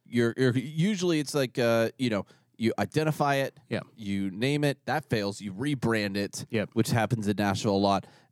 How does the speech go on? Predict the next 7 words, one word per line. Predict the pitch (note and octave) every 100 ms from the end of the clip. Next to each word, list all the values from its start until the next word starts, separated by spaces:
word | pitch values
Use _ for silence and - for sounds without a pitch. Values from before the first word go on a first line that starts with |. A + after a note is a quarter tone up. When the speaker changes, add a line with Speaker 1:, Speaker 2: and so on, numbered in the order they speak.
| -
Speaker 1:
and | A2+ G#2
then | G2 C3 B2 A#2+ A#2+ -
you | G2 G2 G2 G2
reveal | G2+ G2 C3 C#3+
it, | C#3 -
and | A2 G#2 G2+ _ _ _ _
then | A#2 B2 A#2+ A2